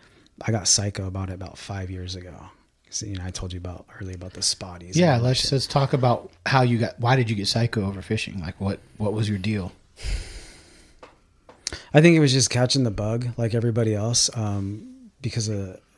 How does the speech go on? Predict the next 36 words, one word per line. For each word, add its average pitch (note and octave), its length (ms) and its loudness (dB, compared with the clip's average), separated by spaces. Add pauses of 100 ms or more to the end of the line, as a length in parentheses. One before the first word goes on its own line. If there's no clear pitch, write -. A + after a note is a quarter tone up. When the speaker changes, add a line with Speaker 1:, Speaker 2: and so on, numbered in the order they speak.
(340)
Speaker 1:
again, G#2 420 -4
social G2+ 340 -4
media. G#2 460 -4 (640)
You A2+ 80 -4
know A2+ 80 2
what A2 60 2
I A2 40 2
mean? G#2+ 220 -2
It's G#2 160 -4
like, F#2+ 340 -8 (920)
you G#2+ 80 -4
got G#2+ 100 -2
these G#2+ 180 -2
guys G2+ 300 -2
doing G2+ 280 -4
that. G2 280 -6
"Hey, B2 280 0
man, A#2+ 220 -4
look B2 160 -6
at A2 60 -6
me. B2+ 180 -2
I A#2 40 -4
caught A2+ 180 -12
this G#2 200 -6
fish." A2+ 460 -10 (420)
So A#2+ 180 0
it's A2 120 -2
like, G#2+ 300 0
you A2+ 180 -2
know, G#2 80 -2
you G2+ 140 -4
want F#2+ 300 -8
that. A2+ 260 -4
You G#2+ 100 -6
want G#2 240 -6
that. F#2+ 280 -8